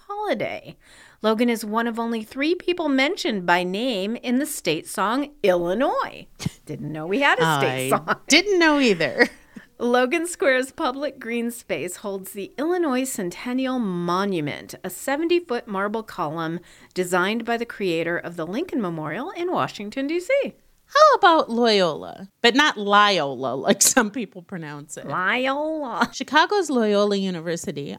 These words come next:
Speaker 2: honors Ignatius of Loyola, a Spanish priest who founded the Jesuit order. Today, the main campus of Loyola U sits in the Northside Rogers Park neighborhood between Lake Michigan and the winding Sheridan Road.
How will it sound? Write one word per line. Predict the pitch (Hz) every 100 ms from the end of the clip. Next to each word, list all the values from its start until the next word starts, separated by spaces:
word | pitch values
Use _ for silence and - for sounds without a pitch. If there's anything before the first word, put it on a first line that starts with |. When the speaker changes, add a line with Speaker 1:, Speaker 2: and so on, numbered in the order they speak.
| -
Speaker 2:
honors | 156 160 160 160 190
Ignatius | 180 180 165 175 233 -
of | 247
Loyola, | 247 240 196 147 143 143 185 _ _ -
a | 190
Spanish | - 226 240 349 -
priest | - 170 165 - -
who | 226
founded | - 220 254 240 180
the | 175
Jesuit | 175 160 160 175 208
order. | 262 214 - - - _ _ _ _
Today, | - 196 262 269 226
the | 175 175
main | 185 247 349
campus | - 247 185 - 190 -
of | 170
Loyola | 175 156 151 139 165 254
U | 254 135 80 90 - - - -
sits | - 226 254 -
in | 320 254
the |
Northside | 190 156 196 - 226 226
Rogers | 185 156 170 196
Park | - 339 381
neighborhood | 220 170 170 165 151
between | 180 - 185 170
Lake | 160 185
Michigan | 269 240 - 185 190 185
and | - 175
the | 160
winding | 160 165 180 190 190 196
Sheridan | 190 190 170 165 170
Road. | 156 147 - -